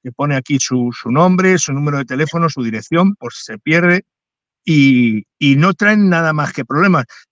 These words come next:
Entonces yo ya he visto, pues, que con Brahim, que lo vamos a llevar, que se lo lleva, que se lo lleva, eh,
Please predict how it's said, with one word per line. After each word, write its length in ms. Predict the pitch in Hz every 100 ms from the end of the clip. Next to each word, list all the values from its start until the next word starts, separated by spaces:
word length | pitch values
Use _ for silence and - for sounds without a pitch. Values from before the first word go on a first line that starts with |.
| _
Entonces 180 | 175 185
yo 120 | 247
ya 160 | 220 226
he 40 |
visto, 360 | 233 220 - 247
pues, 180 | 180
que 140 | - 127
con 240 | - 113
Brahim, 340 | 113 135 240 202
que 120 | 127
lo 80 | 117
vamos 260 | 123 143
a 60 | 147
llevar, 280 | 147 160 165
que 200 | - 98
se 160 | -
lo 80 | 98
lleva, 380 | 98 113 131 143 - _ _ _
que 120 | 120
se 160 | - 127
lo 100 | 113
lleva, 720 | 117 131 135 135 131 127 117 113 _ _ _ _ -
eh, 800 | 127 120 110 104 95 90 85 82